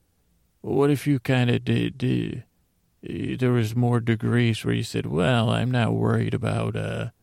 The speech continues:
I'm worried about something down, I think it's better if I do it in a play. It's called Sin. Have you heard of Sin before?"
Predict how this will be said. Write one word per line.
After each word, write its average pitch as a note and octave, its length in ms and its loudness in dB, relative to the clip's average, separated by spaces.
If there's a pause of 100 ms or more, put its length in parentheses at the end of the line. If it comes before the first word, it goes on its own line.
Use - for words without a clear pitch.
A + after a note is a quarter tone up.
(540)
I'm C#3 160 0
worried B2 200 4
about A#2+ 180 2
something A2 420 -2
down, A2 400 2 (320)
I A#2+ 160 2
think D#3 240 0
it's C#3 140 -2
better A#2+ 240 2
if A2 160 0
I A#2 100 0
do A2+ 240 -2
it G#2+ 80 -6
in A2+ 140 -4
a A2+ 60 -6
play. A2+ 720 -2 (1000)
It's - 300 0
called A#2 320 2
Sin. A#2+ 480 0
Have G#2+ 180 0
you A2+ 140 0
heard A#2+ 240 4
of A#2+ 100 -6
Sin A#2+ 520 0
before?" A2 800 -4